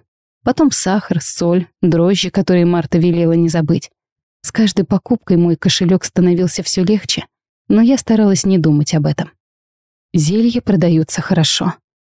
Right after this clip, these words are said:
убеждала я себя, пока Йозеф складывал покупки в корзину. «Очень хорошо. А скоро я обязательно придумаю что-нибудь ещё.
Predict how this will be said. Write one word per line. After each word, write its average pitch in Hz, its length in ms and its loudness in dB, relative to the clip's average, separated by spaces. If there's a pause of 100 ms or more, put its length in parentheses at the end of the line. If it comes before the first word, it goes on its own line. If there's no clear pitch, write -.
(140)
убеждала 233 500 2
я 175 180 2
себя, 190 300 0
пока - 240 -2
Йозеф 170 420 0
складывал 165 520 0
покупки 170 480 -2
в - 60 -6
корзину. 156 520 -4 (760)
«Очень 220 340 0
хорошо. - 540 -4 (460)
А 233 120 -2
скоро 277 300 0
я 214 140 2
обязательно 202 580 0
придумаю 180 440 2
что-нибудь 208 500 0
ещё. 160 420 -4